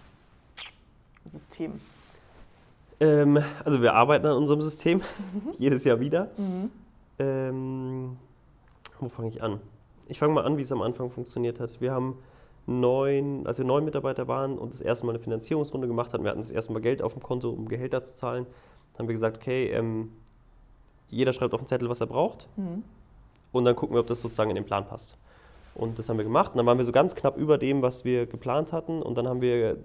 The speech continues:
Speaker 2: gesagt, okay, wir machen noch eine Runde. Jeder schreibt nochmal auf den Zettel, was er braucht. Und vielleicht treffen wir dann sozusagen den Betrag.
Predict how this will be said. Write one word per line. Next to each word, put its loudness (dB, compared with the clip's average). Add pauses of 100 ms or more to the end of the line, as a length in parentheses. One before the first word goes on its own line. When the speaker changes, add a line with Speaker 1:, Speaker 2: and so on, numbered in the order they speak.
(280)
Speaker 2:
gesagt, 0
okay, -6
wir 0
machen 2
noch 2
eine 2
Runde. 2
Jeder 0
schreibt 0
nochmal 6
auf 0
den -10
Zettel, 0
was 2
er 2
braucht. 2
Und -10
vielleicht -4
treffen -2
wir 2
dann 4
sozusagen -2
den -2
Betrag. -2